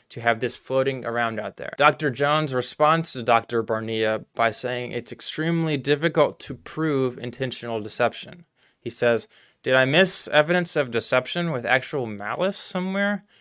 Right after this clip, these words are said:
An article being bad shouldn't be grounds for retraction, in my opinion. Otherwise, that would open all sorts of floodgates.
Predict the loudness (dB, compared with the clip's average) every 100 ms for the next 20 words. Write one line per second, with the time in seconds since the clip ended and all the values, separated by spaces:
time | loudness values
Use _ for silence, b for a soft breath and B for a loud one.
0 | b b b -6 0 0 0 0 0 0
1 | -2 -2 2 4 6 4 2 0 -4 -6
2 | -6 -8 -4 0 0 -2 -6 -4 -4 -2
3 | 0 0 0 -12 -12 -8 -8 -10 -14 -16
4 | -16 -18 _ b b b 4 6 8 6
5 | 4 2 -2 2 2 4 2 2 0 -2
6 | -2 -4 0 2 2 -2 -6 -8 -6 4
7 | 4 4 -12 -10 -12 -12